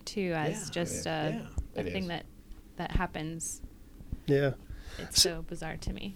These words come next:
Speaker 4: <laughs> speaking, speaking of history, and I, I, I may not, may be not a hundred percent on this, but didn't the field artillery have a piece in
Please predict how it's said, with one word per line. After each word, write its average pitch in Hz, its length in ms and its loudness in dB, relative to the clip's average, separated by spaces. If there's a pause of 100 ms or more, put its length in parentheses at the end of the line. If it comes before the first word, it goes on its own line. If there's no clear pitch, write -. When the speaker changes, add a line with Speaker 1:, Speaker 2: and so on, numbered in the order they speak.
(140)
Speaker 4:
<laughs> 180 140 12
speaking, 185 580 12
speaking 208 380 10
of - 100 8
history, 139 480 10
and 131 140 10
I, 143 40 10
I, 151 460 4
I 147 40 6
may 160 240 12
not, 220 220 10
may 170 220 8
be 165 440 6 (1200)
not 170 280 10
a 170 40 10
hundred 185 240 10
percent 180 500 8
on 180 200 10
this, 202 340 8
but 147 320 6
didn't 165 420 12
the 143 540 6 (580)
field 160 280 6
artillery 147 540 8
have 139 500 4 (120)
a 135 120 0
piece 143 500 6 (100)
in 135 540 2